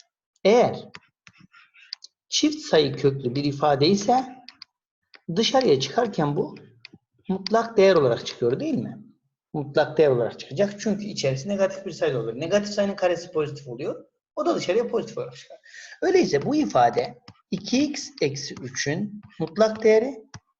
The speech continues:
eşittir yedi. Hemen mutlak değer denklemlerimizi hatırlayalım.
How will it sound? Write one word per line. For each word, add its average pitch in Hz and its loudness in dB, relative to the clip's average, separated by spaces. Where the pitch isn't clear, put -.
eşittir 135 -2
yedi. - -4
Hemen 330 2
mutlak 330 -2
değer 277 4
denklemlerimizi 247 0
hatırlayalım. 139 0